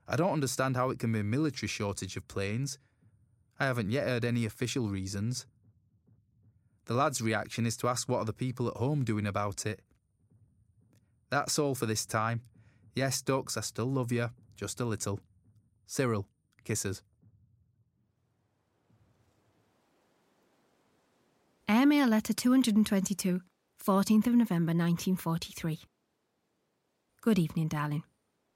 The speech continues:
Speaker 2: I can imagine you are feeling really frustrated, sweetheart, for I get just the same myself. Then people turn round and say,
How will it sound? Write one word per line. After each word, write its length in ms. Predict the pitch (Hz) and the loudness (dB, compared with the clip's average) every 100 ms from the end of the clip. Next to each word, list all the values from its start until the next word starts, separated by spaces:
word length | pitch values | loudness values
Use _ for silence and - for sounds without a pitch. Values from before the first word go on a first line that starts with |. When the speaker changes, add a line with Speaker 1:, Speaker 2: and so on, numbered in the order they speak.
| _ _ _ _ _ _ - - | _ _ _ _ _ _ -14 -4
Speaker 2:
I 80 | 220 | 0
can 160 | 226 | 4
imagine 320 | 226 220 214 | 6 6 4
you 100 | 202 196 | 4 4
are 60 | |
feeling 360 | 185 208 202 196 | 2 2 4 4
really 180 | 202 202 | 4 0
frustrated, 640 | 214 - - 196 - 170 | 0 -2 0 0 0 -8
sweetheart, 600 | - 175 180 - 175 175 - _ _ _ _ | -6 -6 -6 -6 -4 -6 -8 _ _ _ _
for 140 | - | -6
I 100 | 185 | -4
get 240 | 185 220 - | 0 -2 0
just 180 | 202 - | -2 -2
the 80 | |
same 240 | 185 208 190 | 0 0 2
myself. 640 | 175 - 190 190 - - _ _ _ _ _ _ _ - | 0 0 -2 -2 -6 -18 _ _ _ _ _ _ _ -2
Then 180 | 185 190 | 0 2
people 240 | 180 180 | 0 -2
turn 260 | 175 196 180 | -2 0 2
round 240 | 180 180 | 4 4
and 100 | 175 | 2
say, 440 | - 175 170 170 | 2 0 2 0